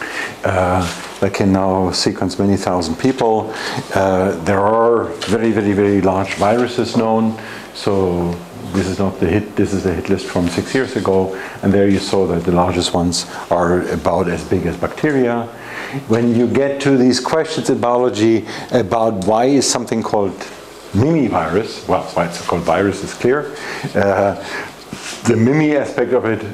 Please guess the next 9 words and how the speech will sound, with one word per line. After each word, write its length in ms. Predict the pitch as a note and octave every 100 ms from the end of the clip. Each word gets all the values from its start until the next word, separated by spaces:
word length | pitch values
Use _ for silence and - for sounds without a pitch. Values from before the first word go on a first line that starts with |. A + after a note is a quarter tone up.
| -
and 220 | G2 F#2+
I 100 | F#2+
found 320 | F#2 A2 G2 F#2+
this 180 | G#2
one 180 | A2 G2+
here 220 | F#2+ G2
from 200 | F2 F2+ E2
Tom 180 | -
Fenchel, 480 | - G#2+ G#2 G2+ G2